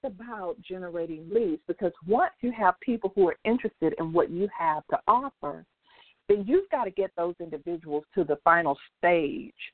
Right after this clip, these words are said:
which is the sale. You've got to get them to the point to where you can close the sale with them and actually receive a credit card or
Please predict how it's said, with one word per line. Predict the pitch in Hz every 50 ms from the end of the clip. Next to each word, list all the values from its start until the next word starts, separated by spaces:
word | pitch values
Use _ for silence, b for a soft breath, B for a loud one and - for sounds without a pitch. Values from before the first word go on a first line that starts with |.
| _ _ _ _ _ _ _ _ _ _ _ _ _ _ _ _ -
which | 180 185 220 220 - 190
is | 165 160 _ _ _ _ _ _ -
the | 143 180 - - -
sale. | 240 240 247 190 156 151 151
You've | 151 165 196 202
got | - 190 185
to | 180
get | 170 165 190 202 202 _ - -
them | 170 170 175 - -
to | -
the | 170 156
point | - - 190 180 160 -
to | - 180
where | 165 170 165
you | 160 160 185
can | 180 - 156 147 165
close | - - - 214 190 185 180 175 175 -
the | - 156 _ _ -
sale | 247 294 320 320 277
with | 196 165 170 -
them | - 156 143 147 147 156 B B B B B B B
and | 165 151 - -
actually | - 165 180 - - - 175
receive | 160 156 156 - _ - 185 170 156 147
a | -
credit | - - 269 247 247 233 208
card | - - - 214 208 202 185
or | 156 143